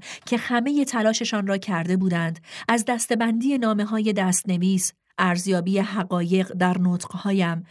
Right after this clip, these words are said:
تا پرواز به سراسر کشور برای آماده سازی برنامه‌هایمان سپاسگزار بودم. سالها شاهد بودم که بسیاری از آنان مسئولیت‌های بیشتری قبول می‌کردند و حتی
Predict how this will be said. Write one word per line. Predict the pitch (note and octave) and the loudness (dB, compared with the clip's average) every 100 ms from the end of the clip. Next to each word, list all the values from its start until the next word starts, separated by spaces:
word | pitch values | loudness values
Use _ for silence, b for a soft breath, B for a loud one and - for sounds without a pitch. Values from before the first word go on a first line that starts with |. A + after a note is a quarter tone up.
| B B | B B
تا | - A#3 | 0 0
پرواز | - A#3 A3+ B3+ B3 | 0 -2 0 0 0
به | G#3+ | 0
سراسر | G#3+ A#3 A3+ A3 C#4 B3+ | 0 0 -2 -2 -2 -2
کشور | A#3+ G#3+ - A3 G#3+ | -2 -2 0 0 2
برای | G3+ G3+ G#3+ | 0 2 0
آماده | F#3+ F3+ F3+ F3 | 2 0 2 0
سازی | F#3+ E3 E3+ E3 | 0 0 0 -2
برنامه‌هایمان | D#3 D3 E3 D#3+ F3 G3 F#3+ F3+ | -2 -2 -2 -2 0 0 0 0
سپاسگزار | E3+ - F#3+ F3+ - F#3 E3+ D#3 | 0 -2 -2 -2 -2 -2 -2 -4
بودم. | C#3+ - - - _ _ _ B B B | -6 -10 -10 -14 _ _ _ B B B
سالها | - G#3 G3 F#3+ G#3+ G#3+ B | 0 2 2 0 -2 -4 B
شاهد | B - C4 C4 D#4+ - | B 2 2 0 -4 -2
بودم | A3+ A3+ | 0 0
که | G#3+ G#3 | 0 0
بسیاری | A3+ A3+ C4 C4 A#3 | 2 2 0 -2 -2
از | F#3 - | -2 -2
آنان | E3+ F3 F#3 - B | 0 0 0 -4 B
مسئولیت‌های | A3+ A3+ A#3+ A#3 B3 B3 D4 | -2 -2 0 0 -2 0 0
بیشتری | B3+ B3 B3 - C#4+ | 2 2 0 0 -2
قبول | G#3+ E3 D#3+ D3+ | -2 -4 -4 -8
می‌کردند | D#3+ C#3+ D3 C#3+ C#3+ - _ _ | -10 -8 -8 -6 -10 -14 _ _
و | D#3+ | -2
حتی | F#3 F#3 G#3 | 0 2 0